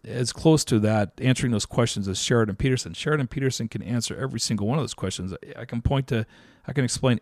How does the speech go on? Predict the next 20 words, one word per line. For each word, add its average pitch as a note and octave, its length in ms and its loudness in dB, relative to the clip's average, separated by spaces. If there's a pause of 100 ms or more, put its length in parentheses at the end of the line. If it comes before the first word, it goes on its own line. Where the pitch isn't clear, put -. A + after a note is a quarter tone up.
every C#3+ 240 0
single B2+ 340 -2
one C3+ 180 0
of A#2 80 0
those F#2+ 280 -4
things. F2 440 -10 (440)
So C3 240 2
it's B2+ 120 2
been E3 180 8
frustrating A2 720 4
that G2 140 2
you F2 100 -6
s-, - 220 -4
I B2+ 160 2
see A#2+ 360 0
other, C#3 440 4 (1160)
you C3 120 2
know, E2 360 -4
uh, - 100 -12
suspects - 800 0